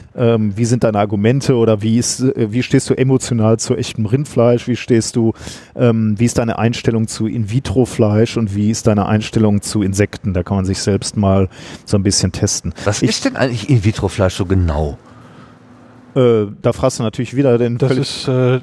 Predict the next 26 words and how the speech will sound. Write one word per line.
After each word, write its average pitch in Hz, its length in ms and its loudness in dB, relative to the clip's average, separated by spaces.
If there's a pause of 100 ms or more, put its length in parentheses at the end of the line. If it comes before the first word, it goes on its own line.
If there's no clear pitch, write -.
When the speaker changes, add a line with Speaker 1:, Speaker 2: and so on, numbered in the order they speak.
Speaker 3:
es 127 220 -2
werden 139 360 0
im 139 120 -6
Prinzip 147 400 -4
Muskelzellen 170 1200 0 (180)
künstlich 151 480 -4
gezüchtet, - 680 -6 (140)
ohne 123 260 -2
das - 380 -6 (140)
restliche 120 440 -6 (160)
Tier 123 280 -4 (200)
drumrum. 110 460 -8
Speaker 1:
Genau. 90 300 -4 (760)
Speaker 2:
Okay. 98 440 -2
Speaker 3:
Und 165 120 -4
Speaker 1:
Also 120 140 -2
so 127 120 0
Speaker 3:
ja, 139 60 2
Speaker 1:
wie - 60 4
du 147 80 0
Speaker 3:
dann 123 80 4
Speaker 1:
halt 131 160 2
in 127 120 0
so, 113 280 -2
in 110 160 -4
so, 104 560 -4